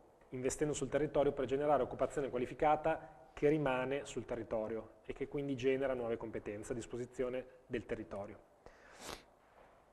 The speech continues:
Abbiamo un dato su Milano, eh, che verifica effettivamente un tasso di crescita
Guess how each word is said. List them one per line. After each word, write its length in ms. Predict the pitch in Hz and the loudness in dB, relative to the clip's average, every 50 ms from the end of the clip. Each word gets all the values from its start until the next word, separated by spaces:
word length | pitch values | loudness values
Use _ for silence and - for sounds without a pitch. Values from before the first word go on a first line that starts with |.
| - - _ - - - - | -20 -20 _ -18 -16 -12 -8
Abbiamo 260 | 127 120 123 123 127 | -2 0 2 2 2
un 60 | 131 | 6
dato 200 | 131 127 123 - | 6 6 6 6
su 140 | - - 139 | 2 0 2
Milano, 680 | 143 165 180 175 147 127 131 151 165 165 165 - - - - - - - - - - - - - - - - _ _ _ _ _ _ _ _ _ _ _ | 2 4 6 6 6 6 6 6 4 2 2 -4 -10 -14 -16 -16 -16 -16 -18 -20 -20 -20 -20 -20 -20 -20 -20 _ _ _ _ _ _ _ _ _ _ _
eh, 1080 | _ 139 147 147 147 139 131 131 131 131 127 123 120 113 117 120 117 117 113 110 107 107 - - - - - _ - _ - | _ 2 4 6 6 8 6 6 6 6 6 4 2 0 0 -2 -4 -6 -8 -10 -12 -12 -16 -20 -20 -20 -20 _ -20 _ -2
che 80 | - | -2
verifica 540 | 131 127 131 135 135 139 135 - 135 - - | 2 4 6 6 6 4 2 -2 -2 2 2
effettivamente 720 | 123 - - 135 - - 131 127 127 143 151 147 131 120 135 | 0 2 0 -4 -2 0 0 2 2 2 0 0 2 0 -2
un 120 | 120 113 | -2 0
tasso 260 | - 135 123 - - 135 | 0 0 -2 0 -2 -4
di 100 | 120 117 | -6 -2
crescita 760 | - 135 135 135 - - 151 131 - 131 123 127 123 - | 0 2 2 2 2 2 0 2 4 4 4 4 0 -6